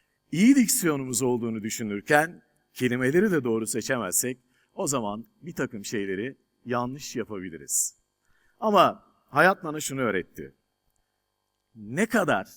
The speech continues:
dikkat ederseniz edin. Eğer bir şeyi eksik bırakırsanız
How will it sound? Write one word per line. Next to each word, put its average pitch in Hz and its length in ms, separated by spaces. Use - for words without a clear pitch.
dikkat 165 360
ederseniz 113 640
edin. 104 320
Eğer 135 340
bir 185 60
şeyi 139 260
eksik - 340
bırakırsanız 95 760